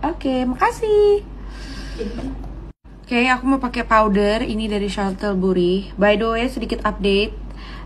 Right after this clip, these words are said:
Em, sebelumnya aku kan nggak pernah pakai neni selama ngerawat Kamari udah hampir mau sebulan lebih ya. Tapi akhirnya kemarin aku memutuskan untuk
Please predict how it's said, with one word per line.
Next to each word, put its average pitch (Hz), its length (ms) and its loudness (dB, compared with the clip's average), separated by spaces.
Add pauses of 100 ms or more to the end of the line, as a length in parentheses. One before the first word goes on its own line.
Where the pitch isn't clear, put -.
(180)
Em, 196 800 4 (240)
sebelumnya 220 480 4
aku 269 80 0
kan 302 80 4
nggak 269 160 4
pernah 226 160 2
pakai 208 240 0
neni 180 560 4
selama 175 400 2
ngerawat 170 240 2 (240)
Kamari 180 320 4
udah 180 160 6
hampir 175 240 2
mau 170 240 2
sebulan 170 480 2
lebih 170 400 4
ya. 165 240 -2 (320)
Tapi 220 320 0
akhirnya 220 560 -2
kemarin 208 320 0
aku 214 240 -4
memutuskan 214 640 -2
untuk 220 400 -2